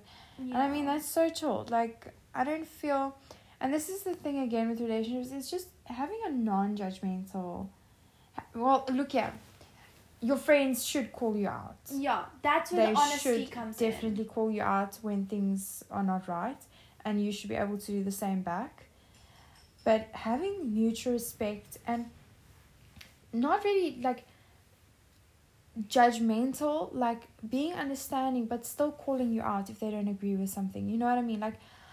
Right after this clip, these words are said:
Speaker 1: I personally feel like those are the best relationships, because if you're in a relationship where it's just, like, constantly like, "Oh my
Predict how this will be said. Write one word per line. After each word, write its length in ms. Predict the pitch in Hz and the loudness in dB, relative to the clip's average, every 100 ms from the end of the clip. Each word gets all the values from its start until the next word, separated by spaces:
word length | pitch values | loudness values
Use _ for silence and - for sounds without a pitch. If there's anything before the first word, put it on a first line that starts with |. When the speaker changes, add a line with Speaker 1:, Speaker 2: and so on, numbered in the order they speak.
| - - | -14 0
Speaker 1:
I 140 | 269 | 2
personally 380 | 302 - 294 294 | 2 0 -2 -2
feel 140 | 269 262 | -2 0
like 180 | 247 233 | 0 0
those 280 | 226 240 | 0 2
are 40 | 277 | -2
the 60 | 226 220 | -4 -4
best 180 | 220 | -4
relationships, 580 | 208 202 202 208 208 208 | -4 -2 -2 -4 -6 -8
because 440 | - 233 254 240 240 - - - | -6 -2 0 -2 -4 -18 -20 -8
if 160 | 330 494 | -6 -2
you're 100 | - | -2
in 140 | 330 | 0
a 60 | 320 | -2
relationship 680 | 277 220 240 262 311 285 254 | 0 0 0 -2 -8 -8 -2
where 100 | 247 | -2
it's 220 | 247 - | -2 -4
just, 220 | 262 - | -6 -4
like, 160 | 302 302 | -6 -6
constantly 460 | - 285 285 277 | -10 -10 -8 -6
like, 180 | 262 247 - - - - - - - - - | -4 -4 -8 -20 -20 -20 -20 -20 -20 -10 -2
"Oh 80 | 254 | 2
my 160 | 254 | 0